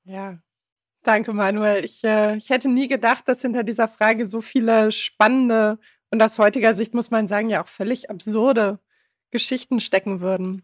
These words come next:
Und als Nachklapp muss man vielleicht noch sagen, letztendlich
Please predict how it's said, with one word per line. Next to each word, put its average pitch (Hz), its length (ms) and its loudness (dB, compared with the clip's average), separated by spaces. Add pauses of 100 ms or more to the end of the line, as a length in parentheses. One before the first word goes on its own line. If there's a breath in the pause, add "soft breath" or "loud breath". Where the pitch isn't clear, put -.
Und 226 120 0
als 233 200 2
Nachklapp 240 520 2
muss 254 160 -2
man 247 100 0
vielleicht 214 400 -2
noch 226 100 -4
sagen, 220 320 0
letztendlich 226 840 -2